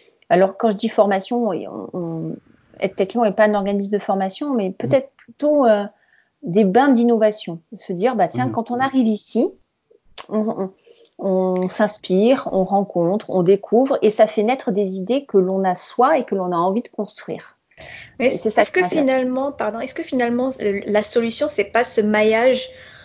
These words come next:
Speaker 3: que vous essayez de construire ? Parce que, bah voilà, il y a là ce que vous êtes en train de, de, de, de décrire, c'est des besoins.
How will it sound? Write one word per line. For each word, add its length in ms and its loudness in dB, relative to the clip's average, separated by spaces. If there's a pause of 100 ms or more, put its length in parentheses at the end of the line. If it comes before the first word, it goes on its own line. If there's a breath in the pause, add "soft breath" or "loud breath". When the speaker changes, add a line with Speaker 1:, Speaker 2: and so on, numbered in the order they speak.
(140 loud breath)
Speaker 3:
que 120 0
vous 280 -4
essayez 360 0
de 60 -8
construire ? 600 -2
Parce 220 -8
que, 320 0
bah 100 -2
voilà, 300 2
il 80 -2
y 80 4
a 60 2 (180)
là 180 4
ce 140 -10
que 120 -2
vous 240 -2
êtes 200 2 (100)
en 100 -6
train 360 -2 (160)
de, 440 0 (680 loud breath)
de, 260 2
de, 260 2
de 120 -6
décrire, 460 4
c'est 120 -4
des 120 4
besoins. 520 0